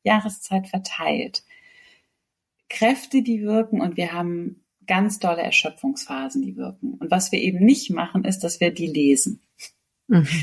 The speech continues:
Speaker 1: sondern wir denken, ja gut, und das habt ihr ja auch in der letzten Podcast-Folge noch mal so wunderbar aufgefasst, beziehungsweise dafür gehst du ja auch so, und das schätze ich so an dir, Susanne,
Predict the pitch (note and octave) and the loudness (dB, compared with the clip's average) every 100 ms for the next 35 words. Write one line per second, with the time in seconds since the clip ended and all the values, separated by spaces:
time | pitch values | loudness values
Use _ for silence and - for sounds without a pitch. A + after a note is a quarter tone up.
0 | D3 F#3 G#3 B3 D4+ D#4+ A3 - F3+ G#3+ | 0 4 8 8 6 4 2 4 4 4
1 | - C#4 E4+ - - _ _ _ - G3 | 6 4 4 -12 -20 _ _ _ 4 4
2 | F#3+ G#3+ C4+ F3+ - - E3+ F#3 F3+ - | 4 2 0 -2 -6 -8 -4 0 -2 2
3 | F3 D#3+ E3 F3 D#3+ F3 F3 F#3+ F3 E3+ | 4 4 2 0 2 2 0 -2 0 -4
4 | - F3 E3+ - F3 E3+ E3+ E3+ E3 E3 | 0 -2 0 2 2 2 -2 -4 -6 -4
5 | E3+ E3 E3+ E3 D#3+ D#3 - G#3 A3+ - | -6 -6 -2 -2 0 0 2 4 4 2
6 | F#3+ F#3+ F#3 C4+ - F#3 - F3+ - - | 2 2 0 -6 -6 -8 -2 -2 -2 -10
7 | - E3+ - E3 D#3 D3+ - D3 E3 F#3+ | -6 -6 0 0 2 0 -2 -2 4 4
8 | F#3+ D#3+ - - - D#3+ D#3 - E3+ - | 4 2 2 2 -2 -2 0 0 0 -2
9 | F#3 - C#3 D3+ D3+ D3 D3 D3 D#3 F#3+ | -6 0 0 2 0 0 -2 0 2 2